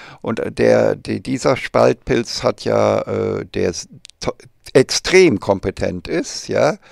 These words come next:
Äh, das ist der Spaltpilz wir zwanzig zwanzig minus partei punkt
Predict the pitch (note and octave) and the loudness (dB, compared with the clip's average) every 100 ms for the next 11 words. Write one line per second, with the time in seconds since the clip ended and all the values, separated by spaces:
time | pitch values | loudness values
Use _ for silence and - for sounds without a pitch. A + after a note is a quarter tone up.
0 | - - - _ - G#2 G2+ G2+ G2 F#2+ | -20 -20 -20 _ -8 -4 0 0 -2 -4
1 | G#2 - - - G#2 - A2+ A#2 A2+ - | -6 -6 -6 -2 -4 0 2 2 2 -2
2 | A2+ G#2+ - F#2+ A2 A#2+ - - A2 - | -2 -2 -6 -8 -4 -4 -2 0 0 -2
3 | A2+ - A2 A2+ - A2+ - G#2 G#2 G2+ | -10 -6 -4 -4 -6 -8 -6 -6 -4 -6
4 | - G#2 G#2 G#2+ G#2 G#2 - G#2 G#2 F2+ | -4 -4 -4 0 0 0 -4 -4 -4 -6